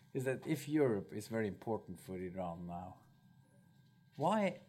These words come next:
have we observed that Iranian citizens have been subjected to, not Iranian citizens, but Iranian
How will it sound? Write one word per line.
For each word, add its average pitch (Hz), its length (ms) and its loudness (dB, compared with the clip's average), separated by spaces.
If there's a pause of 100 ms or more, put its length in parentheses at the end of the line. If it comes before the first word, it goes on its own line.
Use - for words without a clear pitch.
(420)
have 151 220 -2
we 143 120 4
observed 117 760 0
that 107 260 2 (500)
Iranian 123 500 2
citizens 98 920 -6
have 107 160 0
been 104 160 0
subjected 107 680 -6
to, 101 240 0 (340)
not 165 220 4
Iranian 139 400 6
citizens, 104 680 -4
but 110 140 -4
Iranian 104 580 -2